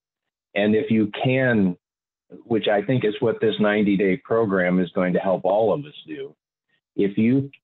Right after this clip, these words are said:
can find yourself in that vibrational tuning more and more of the time, what you find is people come to you you don't have to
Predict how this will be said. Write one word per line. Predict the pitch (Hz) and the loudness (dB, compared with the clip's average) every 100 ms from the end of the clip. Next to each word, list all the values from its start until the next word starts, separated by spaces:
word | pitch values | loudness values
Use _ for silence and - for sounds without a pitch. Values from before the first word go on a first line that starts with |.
| - - | -14 -4
can | 117 107 98 95 85 _ _ - | 0 2 2 2 -2 _ _ -4
find | 123 135 135 | 0 2 2
yourself | 113 101 95 - 95 92 - - | 2 2 0 0 2 2 -2 -4
in | 110 117 120 101 | 0 2 2 2
that | 101 98 82 - _ | 2 0 0 -8 _
vibrational | 101 101 92 107 113 - 107 104 95 - - | -2 0 0 0 0 0 0 0 -2 -6 -2
tuning | 131 120 92 87 85 _ _ _ _ _ _ _ _ _ - | 0 2 2 -2 -6 _ _ _ _ _ _ _ _ _ -2
more | 110 117 117 | 2 2 2
and | 104 101 | 2 2
more | 110 101 | 2 2
of | 80 | 0
the | - | -4
time, | 127 127 104 87 - _ _ _ - | 0 0 2 0 -2 _ _ _ -4
what | 127 | -2
you | 104 117 | -2 0
find | 139 135 101 | 0 2 2
is | 95 - _ _ _ _ _ _ _ _ _ - - | 0 -4 _ _ _ _ _ _ _ _ _ -8 -2
people | 170 135 113 101 - _ _ _ _ _ _ - | 0 2 0 0 -4 _ _ _ _ _ _ -6
come | - 147 127 - | -2 2 0 0
to | 104 | 0
you | 107 143 113 - _ _ _ _ _ - | 2 2 0 -2 _ _ _ _ _ -2
you | 127 147 | 2 2
don't | 135 101 | 2 0
have | 127 120 - | 0 -2 -2
to | 107 | -4